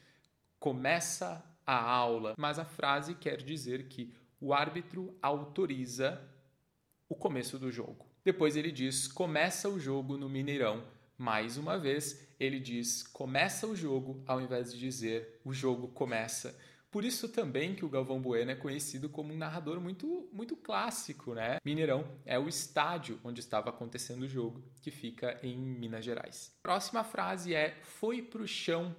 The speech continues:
Luiz Gustavo." Mais uma vez, ele tá usando o verbo no começo da frase, né?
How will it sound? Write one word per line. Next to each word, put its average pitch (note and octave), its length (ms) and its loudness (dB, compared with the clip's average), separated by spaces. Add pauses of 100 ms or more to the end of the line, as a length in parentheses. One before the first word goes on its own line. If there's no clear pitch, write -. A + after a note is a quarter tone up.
Luiz D#3 260 0
Gustavo." B2 600 0 (320)
Mais B2+ 220 0
uma E3+ 180 0
vez, C#3+ 240 0
ele C3 140 -2
tá C3 120 0
usando B2+ 340 -2
o C#3+ 40 -6
verbo B2+ 420 4
no C3 120 -2
começo B2+ 340 -4
da B2+ 80 0
frase, C3 460 -2
né? C3 280 -2